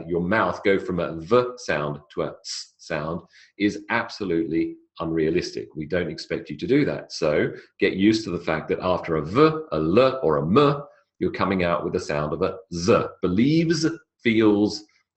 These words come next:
and screams. Now, notice there are more.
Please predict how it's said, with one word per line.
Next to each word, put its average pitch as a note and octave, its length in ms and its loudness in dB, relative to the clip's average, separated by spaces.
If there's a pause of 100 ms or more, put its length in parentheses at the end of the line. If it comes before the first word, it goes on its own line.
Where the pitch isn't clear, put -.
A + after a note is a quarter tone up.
and F2 360 -2 (100)
screams. G2+ 920 2
Now, G2+ 360 0 (640)
notice G#2+ 460 2
there F#2 280 0
are F#2+ 180 4
more. G#2 560 4